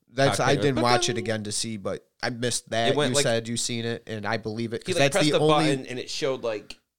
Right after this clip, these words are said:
Speaker 2: whatever, their little Bluetooth
Speaker 1: Y-, yeah.
Speaker 2: symbol, and it was, like, red. And then he pressed, he did something again, it was like, bling, it showed, like, a blue line.
Speaker 1: Yeah.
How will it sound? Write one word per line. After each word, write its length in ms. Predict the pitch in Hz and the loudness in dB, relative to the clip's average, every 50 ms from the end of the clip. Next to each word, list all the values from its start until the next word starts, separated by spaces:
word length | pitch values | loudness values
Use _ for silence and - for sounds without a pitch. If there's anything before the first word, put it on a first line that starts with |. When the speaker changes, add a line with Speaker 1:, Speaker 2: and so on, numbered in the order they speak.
| _ _ _ _ _ | _ _ _ _ _
Speaker 2:
whatever, 420 | 113 101 113 113 110 113 104 107 | -4 0 0 2 2 2 0 -2
their 100 | 101 104 | -2 -2
little 220 | 104 107 107 107 98 | 0 0 0 0 0
Bluetooth 440 | 90 104 113 117 110 - - 110 101 | -2 -2 -2 -2 -4 -4 -8 -6 -4
Speaker 1:
Y-, 60 | 143 | -2
yeah. 60 | 135 | 0
Speaker 2:
symbol, 500 | - 107 190 196 - 95 95 190 185 - - | 2 4 4 4 6 4 4 0 -2 -4 -8
and 120 | 110 110 107 | -8 -6 -6
it 80 | 92 92 | -8 -8
was, 80 | 92 | -10
like, 80 | 95 - 92 | -12 -10 -4
red. 320 | 98 127 117 92 80 82 | -2 0 0 0 -2 -6
And 180 | - - 110 120 | -10 -8 -6 -6
then 60 | 117 | -6
he 80 | 110 | -6
pressed, 320 | 107 - - 147 143 - - - | -6 -4 -4 -4 -4 -6 -12 -18
he 80 | 107 101 | -16 -14
did 180 | 101 131 - | -12 -10 -10
something 180 | - 160 113 113 | -10 -10 -8 -8
again, 140 | 107 131 110 | -8 -6 -6
it 40 | |
was 80 | 110 107 | -8 -10
like, 100 | - - | -12 -12
bling, 180 | - 370 381 359 | -12 -12 -12 -10
it 100 | - 117 | -10 -6
showed, 100 | - 147 | -4 -2
like, 80 | 127 123 | -2 -2
a 80 | 120 104 | -4 -6
blue 300 | 95 113 120 135 139 139 | -6 -4 -4 -2 -2 -2
line. 460 | 120 110 101 90 87 87 85 82 87 110 | -2 -4 -4 -6 -6 -8 -10 -10 -10 -10
Speaker 1:
Yeah. 220 | 113 107 98 | -8 -8 -8